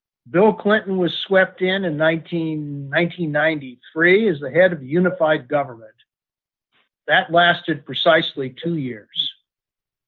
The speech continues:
Uh, the same thing happened to George W. Bush.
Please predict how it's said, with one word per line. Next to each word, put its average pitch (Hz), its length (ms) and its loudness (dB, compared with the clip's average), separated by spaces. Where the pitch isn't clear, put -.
Uh, 143 460 6
the 143 80 -2
same 220 380 4
thing 190 240 0
happened 170 720 2
to 139 160 -10
George 180 500 4
W. 170 380 4
Bush. 185 380 4